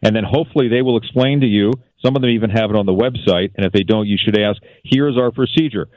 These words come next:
One carpet repair, uh, a carpet cleaning company. Every piece of equipment is sanitized before we leave the place. The driver will show up with a mask on and gloves on, uh, and shoe,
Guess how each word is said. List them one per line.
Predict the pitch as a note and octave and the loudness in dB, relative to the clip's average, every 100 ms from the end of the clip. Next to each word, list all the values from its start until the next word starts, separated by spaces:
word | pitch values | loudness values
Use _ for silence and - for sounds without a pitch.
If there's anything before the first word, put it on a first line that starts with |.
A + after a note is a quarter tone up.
| - - | -14 -2
One | G#2+ A2 | 0 0
carpet | - C#3 B2+ | -2 -2 0
repair, | A2 F#2+ G#2 G2+ | 0 0 0 2
uh, | G#2 | 0
a | G2+ | -2
carpet | G2+ C#3 C3+ - | -2 -2 0 0
cleaning | A2+ F#2+ | -2 0
company. | G2 F2 D2+ - - _ - | -2 -2 -4 -8 -20 _ -2
Every | A#2+ C#3 C3 | 0 0 0
piece | C#3+ A#2 | -2 0
of | B2 | 0
equipment | B2 B2+ A#2+ | 0 0 0
is | A#2 - | -2 0
sanitized | A#2 A#2 A#2 A#2 G#2+ | 0 0 0 -2 -2
before | A2 - A2 | -2 0 2
we | G#2+ | 2
leave | A2 G2+ | 0 0
the | G2 | 0
place. | A#2+ G#2 - - _ - | 2 0 -2 -14 _ -4
The | |
driver | F2 G2+ A2+ A#2 | 0 0 0 2
will | A#2 A2+ | 2 0
show | - A2 | 0 0
up | G#2+ A2+ | 0 0
with | G#2+ | 0
a | |
mask | A2 A#2 A#2+ - | 0 0 -2 -2
on | A#2 A#2 | 0 0
and | A#2 A2 | -2 0
gloves | A2 B2 A#2 G#2+ | 2 0 0 0
on, | E2+ C2 - - - | 0 -4 -14 -8 -2
uh, | F#2 | 0
and | G#2 G2 | 0 0
shoe, | C3 C3 | 0 0